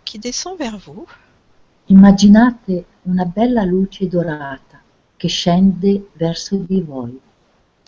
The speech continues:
Speaker 1: Des petites gouttes de lumière dorée qui s'écoulent dans tout votre corps.
Speaker 2: Piccole gocce di luce dorate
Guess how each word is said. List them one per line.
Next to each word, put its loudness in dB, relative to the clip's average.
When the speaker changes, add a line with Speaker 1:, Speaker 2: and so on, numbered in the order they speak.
Speaker 1:
Des -10
petites -8
gouttes -10
de -2
lumière -6
dorée -8
qui -12
s'écoulent -12
dans -12
tout -6
votre -8
corps. -18
Speaker 2:
Piccole 2
gocce 0
di -2
luce -2
dorate -6